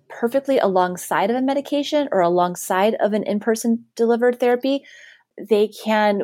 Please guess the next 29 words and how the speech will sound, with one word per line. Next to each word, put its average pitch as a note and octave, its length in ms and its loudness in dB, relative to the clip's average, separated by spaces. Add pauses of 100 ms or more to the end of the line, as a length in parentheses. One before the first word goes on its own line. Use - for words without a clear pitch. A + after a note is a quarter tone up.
work, G3+ 400 0
to - 120 -6
your G#3 100 2
point, G3+ 300 -2
in A3 120 -2
place E4 340 -2
of - 140 0
sometimes, - 640 -2 (480)
but B3 160 0
they're B3+ 200 0
also E4 420 0
able G#3 280 2
to A#3 140 -4
start G3 300 0
to B3 80 -4
fill G3 280 0
holes G3 480 0 (400)
that A3+ 200 0
medications A3 720 0
may F3+ 160 0
not F3+ 160 0
be F#3 60 -2
able D#3+ 140 2
to F3 100 -8
fully D#3 300 2
address C3+ 360 0
on C3 160 -2
their G2+ 180 2
own. D#2+ 140 0